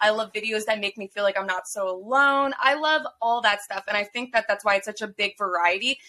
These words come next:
Like, I go on Facebook, and I guess I see people that I know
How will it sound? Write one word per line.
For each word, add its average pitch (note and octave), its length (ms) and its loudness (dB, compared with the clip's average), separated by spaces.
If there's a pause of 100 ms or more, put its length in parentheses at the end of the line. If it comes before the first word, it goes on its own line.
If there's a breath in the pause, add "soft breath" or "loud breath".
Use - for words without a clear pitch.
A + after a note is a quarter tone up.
(160 loud breath)
Like, A#3+ 140 0
I B3 80 4
go B3+ 160 2
on D#4+ 280 4
Facebook, G#3+ 480 0
and G3+ 120 0
I G3+ 60 2
guess A3 160 -4
I A3+ 80 -4
see A3+ 160 -12
people A3 300 -14
that G3 120 0
I F#3 120 0
know A3 600 2